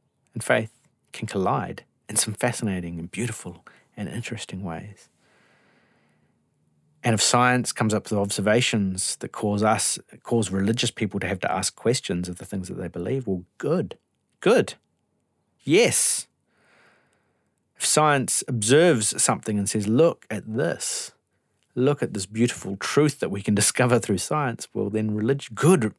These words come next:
religion, I think, should be able to say, "Ooh, I like that. That's interesting. That's fascinating. What can we learn about this?"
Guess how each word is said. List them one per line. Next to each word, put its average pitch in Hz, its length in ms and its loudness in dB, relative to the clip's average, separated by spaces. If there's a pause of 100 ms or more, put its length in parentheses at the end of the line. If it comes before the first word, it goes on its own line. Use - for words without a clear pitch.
(240)
religion, 101 680 2
I 87 120 -2
think, - 320 -6 (760)
should - 200 -6
be 90 100 -6
able 87 160 -6
to - 80 -8
say, 87 460 -8 (140)
"Ooh, 185 340 2
I - 180 -8 (100)
like 156 240 -6
that. 113 160 -14
That's - 220 -12
interesting. 117 520 -8
That's - 160 -12
fascinating. 90 600 -6
What 92 200 -6 (100)
can 90 240 -8
we 95 100 -10
learn 87 680 -10
about - 400 -10
this?" - 520 -14